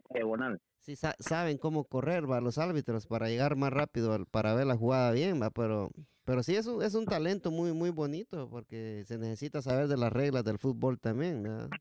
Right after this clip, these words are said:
Speaker 1: Eso, eso sí, es como tu profesión que estás haciendo, tenés que estar actualizado. Y como dijera Beto Morola, va, uno hay que procurar, vos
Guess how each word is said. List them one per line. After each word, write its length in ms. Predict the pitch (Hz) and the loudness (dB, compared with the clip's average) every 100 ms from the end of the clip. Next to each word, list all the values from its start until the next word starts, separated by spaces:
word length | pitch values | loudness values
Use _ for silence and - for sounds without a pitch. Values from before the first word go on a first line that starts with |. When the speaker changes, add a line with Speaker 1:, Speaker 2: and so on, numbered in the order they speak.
| _ - | _ -6
Speaker 1:
Eso, 260 | 127 139 - _ _ _ - _ 120 120 135 | -4 -2 -6 _ _ _ -20 _ -6 -4 -2
eso 220 | 147 147 131 | -2 0 0
sí, 160 | 127 107 98 - - | 0 -2 -2 -8 -6
es 340 | 120 127 143 - | -2 -2 -2 -4
como 260 | - 120 117 | -4 -2 -2
tu 120 | 123 | -2
profesión 880 | 110 117 110 107 - 127 139 131 117 107 | -4 -4 -2 -2 -2 0 0 0 0 -2
que 100 | 104 | -4
estás 240 | - 123 | -4 -4
haciendo, 600 | 123 110 123 151 156 120 - | -4 -4 -2 0 0 0 -2
tenés 220 | 107 113 - | -4 -2 -2
que 80 | |
estar 180 | 113 117 113 | -4 -2 -2
actualizado. 800 | - - 101 101 131 151 139 - _ _ - - - | -2 -2 -2 -2 0 0 -2 -4 _ _ -20 -20 -6
Y 120 | 120 | -4
como 300 | - 113 117 | 0 0 0
dijera 500 | 113 131 127 135 113 | 0 0 0 0 0
Beto 340 | 113 127 135 | 0 -2 0
Morola, 460 | 117 110 117 139 131 | 0 2 2 0 0
va, 160 | 117 117 | 0 0
uno 200 | 139 139 | 0 0
hay 140 | 139 | -2
que 120 | - | -6
procurar, 680 | 135 135 120 123 113 135 117 | -4 -4 -4 0 0 2 2
vos 160 | 131 190 | 0 0